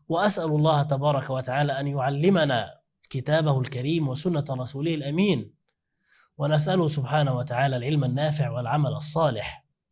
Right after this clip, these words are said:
نعوذ بالله من جهد البلاء ودرك الشقاء وسوء القضاء وشماتة الأعداء، ونعوذ بالله من علم لا ينفع ومن قلب لا يخشع ومن عين لا تدمع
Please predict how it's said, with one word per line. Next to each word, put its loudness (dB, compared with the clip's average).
نعوذ 4
بالله 2
من 0
جهد 2
البلاء 0
ودرك 0
الشقاء 2
وسوء -4
القضاء -4
وشماتة -4
الأعداء، -6
ونعوذ 4
بالله 2
من 0
علم 4
لا 0
ينفع 2
ومن -6
قلب 0
لا -2
يخشع -2
ومن -6
عين 0
لا -2
تدمع 0